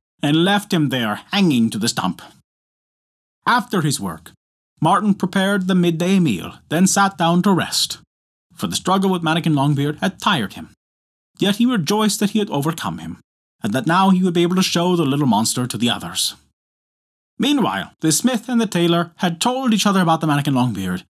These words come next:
and how badly it had gone for each of them. They were curious to know how it had gone for Martin.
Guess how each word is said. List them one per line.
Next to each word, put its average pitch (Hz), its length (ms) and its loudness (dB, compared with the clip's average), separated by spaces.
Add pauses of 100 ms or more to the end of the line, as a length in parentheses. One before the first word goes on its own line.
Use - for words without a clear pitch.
(120)
and 160 100 2
how 202 160 4
badly 160 500 -2
it 127 60 -4
had 143 120 -8
gone 147 260 2
for 180 120 0
each 185 240 0
of 85 80 -6
them. 92 240 -6 (680)
They 381 100 -2
were 339 120 4
curious 320 420 0
to 165 80 0
know 165 140 2
how 180 240 2
it 180 80 -2
had 175 120 0
gone 180 220 4
for 185 140 0
Martin. 185 420 2